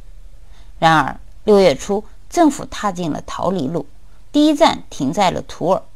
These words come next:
然后是波尔多，最后留在了维希这个温泉镇。失败就在眼前，雷诺建议将政府转移到殖民地以继续战斗，而戴高乐梦想着撤退到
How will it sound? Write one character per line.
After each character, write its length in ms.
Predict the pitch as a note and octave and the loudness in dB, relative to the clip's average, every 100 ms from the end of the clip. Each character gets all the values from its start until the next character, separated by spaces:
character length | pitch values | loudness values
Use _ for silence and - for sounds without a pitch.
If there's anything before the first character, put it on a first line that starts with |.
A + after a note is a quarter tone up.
| - | -8
然 200 | E3 C#3+ | -4 -2
后 200 | - G3 | 2 0
是 160 | - E3+ | 0 -4
波 200 | G#3 G3 | 0 0
尔 80 | D3+ | 0
多， 220 | F3 E3+ - - - - | -2 -2 -2 -10 -14 0
最 140 | D4+ | 0
后 240 | C4+ D#4+ F3 | 4 4 4
留 200 | C3 C3+ | 2 2
在 220 | G3 E3 | 2 2
了 160 | - - - | 0 -6 -4
维 200 | D#3+ F3 | 2 2
希 340 | A3+ - C4 C4+ | 2 0 0 -2
这 160 | - F3 | -2 0
个 100 | C3 | 0
温 240 | F3 A#3+ | 0 0
泉 240 | B3 D3 - | -2 -6 -4
镇。 240 | F3 - - - - - - - - - - - - | -4 -4 -8 -16 -16 -16 -16 -16 -16 -16 -16 -16 -10
失 180 | - F#3 | -2 6
败 240 | F3+ D3 | 8 6
就 200 | - A#3 | 2 -2
在 120 | G3+ | 0
眼 260 | D#3+ D#3 - | 0 -2 -6
前， 320 | - C#3 B2 - - - | -6 -6 -8 -12 -16 0
雷 160 | F3+ F#3+ | 4 6
诺 180 | A3+ | 6
建 240 | G3+ A3 F#3 | 6 4 2
议 160 | D#3 - | -2 -2
将 240 | A3 B3 | 0 2
政 220 | D4 D4+ | 4 2
府 160 | - - - | 2 -6 -4
转 240 | C#3 B2+ | -2 -2
移 60 | D3 | 0
到 180 | F3 | 0
殖 200 | - - | -2 -4
民 200 | G#3+ B3+ | 2 4
地 180 | C4+ - - - | 4 0 -4 -10
以 160 | - D3 | -6 -4
继 220 | - C#4 | 2 2
续 140 | C4 - | 2 -2
战 240 | F#3 C#3+ | -4 0
斗， 180 | E3 - - - - - - | 0 0 -4 -16 -16 -14 2
而 140 | - D#3+ | 6 8
戴 200 | A#3 G3+ | 8 8
高 180 | G#3+ | 8
乐 240 | A#3 G#3 - | 8 6 0
梦 200 | - F#3+ | -4 -2
想 240 | F3 F3+ - | -2 -4 -4
着 120 | D#3 | -8
撤 340 | - - B3+ | -4 2 4
退 240 | E3 - F3+ | 4 -2 2
到 240 | F3+ E3+ | 2 2